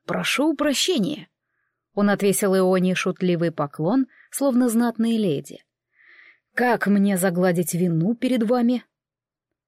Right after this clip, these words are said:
Стараясь не обращать на него внимания, она упрямо шагала в сторону праздника.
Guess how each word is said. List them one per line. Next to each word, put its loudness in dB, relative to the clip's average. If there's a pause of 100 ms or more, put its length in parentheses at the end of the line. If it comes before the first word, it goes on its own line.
(220)
Стараясь -4
не 0
обращать -2
на -2
него 0
внимания, 0
она 2
упрямо 0
шагала 0
в -12
сторону 0
праздника. -4